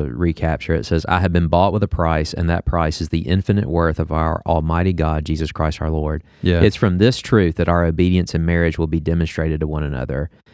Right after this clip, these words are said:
Speaker 1: There we find our holiness perfected in love to one another, not being slow to forgive, but not counting, and not counting our sins against one another.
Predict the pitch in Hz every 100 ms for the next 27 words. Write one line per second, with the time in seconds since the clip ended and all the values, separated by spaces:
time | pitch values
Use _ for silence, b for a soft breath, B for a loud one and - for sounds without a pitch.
0 | b 87 98 101 113 117 117 - 98 95
1 | 82 78 101 98 98 95 92 90 - 90
2 | 90 98 95 85 85 80 80 90 98 85
3 | 80 82 85 90 87 95 90 - 95 98
4 | 104 110 87 82 82 80 87 90 85 -
5 | 98 92 98 98 b b - 95 104 -
6 | 101 104 92 90 104 95 85 117 - -
7 | 80 80 76 60